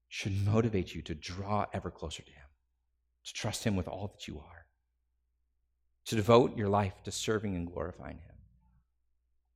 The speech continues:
Do people see a devoted servant of Christ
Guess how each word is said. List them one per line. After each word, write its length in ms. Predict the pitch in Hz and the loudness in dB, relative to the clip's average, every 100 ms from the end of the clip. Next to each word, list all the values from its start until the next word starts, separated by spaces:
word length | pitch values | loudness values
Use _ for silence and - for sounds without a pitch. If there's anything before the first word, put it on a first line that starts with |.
| _ _ _ _ _ _ _ _ _ _ _ _ _ _ _ _ _ | _ _ _ _ _ _ _ _ _ _ _ _ _ _ _ _ _
Do 80 | - | -4
people 280 | 120 165 185 | 2 2 2
see 380 | - 143 113 120 | 2 4 6 6
a 140 | 110 | 4
devoted 460 | 104 90 104 120 117 | 2 2 2 2 -2
servant 480 | - 117 104 98 | -2 0 0 -2
of 180 | - 92 | -4 -10
Christ 600 | - - 92 71 - - | -10 -4 -2 -2 -8 -16